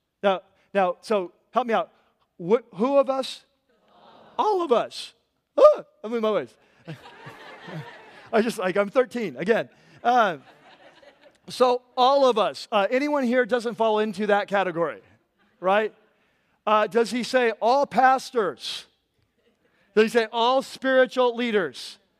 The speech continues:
Does he say all priests? No, he says who? All of us.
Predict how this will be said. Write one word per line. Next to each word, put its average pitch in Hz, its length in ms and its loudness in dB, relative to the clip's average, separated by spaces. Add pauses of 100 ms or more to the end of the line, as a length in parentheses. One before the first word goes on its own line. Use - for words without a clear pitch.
(220)
Does 220 80 -2
he 220 60 -2
say 208 260 -2
all 247 240 2
priests? - 760 -4 (720)
No, 233 380 2
he 214 180 -4
says 220 480 -4
who? 247 340 2 (800)
All 294 320 6
of 240 100 2
us. - 500 -6